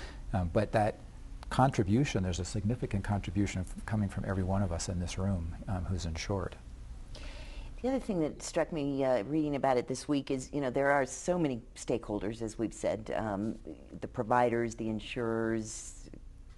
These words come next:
Speaker 2: the insurees. <laughs>
Speaker 1: Mm-hmm.
Speaker 2: I mean, certainly everyone, uh, has an interest in this, um, and it's hard to see who, which of those groups is going to give up something. And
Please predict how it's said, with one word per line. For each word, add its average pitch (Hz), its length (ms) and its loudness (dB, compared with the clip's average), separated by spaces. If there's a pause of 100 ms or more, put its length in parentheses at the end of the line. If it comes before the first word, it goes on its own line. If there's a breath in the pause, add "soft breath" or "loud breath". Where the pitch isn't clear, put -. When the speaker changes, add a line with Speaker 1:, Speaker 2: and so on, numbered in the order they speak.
(100)
Speaker 2:
the 107 80 -4
insurees. 117 920 2
<laughs> - 40 -4
Speaker 1:
Mm-hmm. - 500 0
Speaker 2:
I 143 40 8
mean, 139 160 2 (180 loud breath)
certainly 160 400 6
everyone, 127 540 8
uh, 117 260 8 (100)
has 127 260 6
an 127 80 2
interest 143 440 2
in 117 220 2
this, 113 280 4 (420 loud breath)
um, 123 420 6 (540 loud breath)
and 139 680 6 (260)
it's 127 220 2
hard 156 240 4
to 147 60 -2
see 156 220 -2
who, 175 520 2
which 160 380 0
of 139 260 -2
those 139 180 0
groups 147 380 0
is 127 220 -2
going 135 360 2
to 123 520 -2 (560)
give 131 200 4
up 139 260 4
something. 82 500 -2
And 98 400 -6